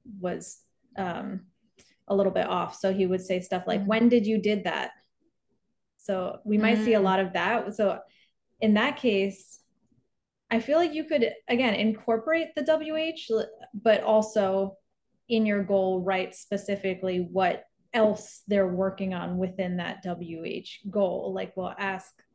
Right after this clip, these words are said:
Speaker 1: I don't know, W H questions to obtain information about a peer with,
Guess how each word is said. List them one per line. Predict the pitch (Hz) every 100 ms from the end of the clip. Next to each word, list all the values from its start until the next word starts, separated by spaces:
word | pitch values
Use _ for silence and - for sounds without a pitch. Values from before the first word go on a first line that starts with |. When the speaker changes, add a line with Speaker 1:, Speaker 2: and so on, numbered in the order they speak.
| _ _ _ 202
Speaker 1:
I |
don't | 196
know, | 185 190 185 - _ _ _ _ -
W | 214 208 214
H | 208 196 - _ _
questions | 220 220 - 226 220 214 -
to | 220 202
obtain | 180 - 214 208 202 202 -
information | 220 208 - 202 196 208 - 208 202
about | 190 190 190
a | 185 _ _
peer | - 202 196 196 196
with, | 185 180 180